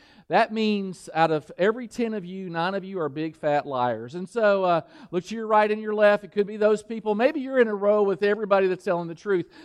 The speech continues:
But it was simple stuff like, "Yes, officer, I was obeying the speed limit." I mean, it's stuff like that, but we have a tendency, if we're not careful, to not tell the truth.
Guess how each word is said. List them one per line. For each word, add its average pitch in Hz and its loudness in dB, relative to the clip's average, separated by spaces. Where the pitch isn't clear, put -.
But 240 2
it 294 2
was 254 0
simple 285 -2
stuff 175 0
like, 180 2
"Yes, 233 2
officer, 208 0
I 196 6
was 254 0
obeying 165 2
the 143 -10
speed 160 -6
limit." 151 -4
I 190 2
mean, 220 0
it's 226 0
stuff 254 0
like 220 0
that, 190 2
but 196 -4
we 202 -6
have 196 4
a 180 -10
tendency, 233 -4
if 196 -8
we're 185 -10
not 180 -6
careful, 175 -6
to 165 -10
not 160 -2
tell 160 -2
the 170 -20
truth. 254 -2